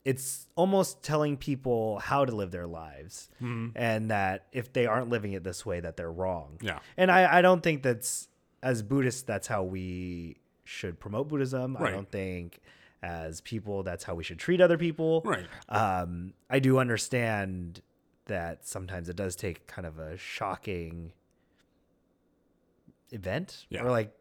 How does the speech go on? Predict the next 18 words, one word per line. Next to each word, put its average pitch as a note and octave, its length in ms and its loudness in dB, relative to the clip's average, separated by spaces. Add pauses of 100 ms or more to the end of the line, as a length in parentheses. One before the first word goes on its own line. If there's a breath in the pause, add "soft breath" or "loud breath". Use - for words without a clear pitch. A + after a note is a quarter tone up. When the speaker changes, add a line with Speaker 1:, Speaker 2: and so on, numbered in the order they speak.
(340)
Speaker 1:
something F#3 300 6
like C#3 160 6
the B2+ 80 -2
commercial G2+ 460 0
to G2 340 -4
kind B2 180 -4
of A2 60 -4
spark A#2+ 240 -2
the A2 60 -10
conversation. F#2 680 -6
Speaker 2:
Right. F2+ 180 -4 (280 loud breath)
Speaker 1:
But D3 120 10
I C#3 100 10
do, C3+ 440 6
I C3 100 4
do D#3+ 160 6
feel B2 240 2
like, F2+ 280 -2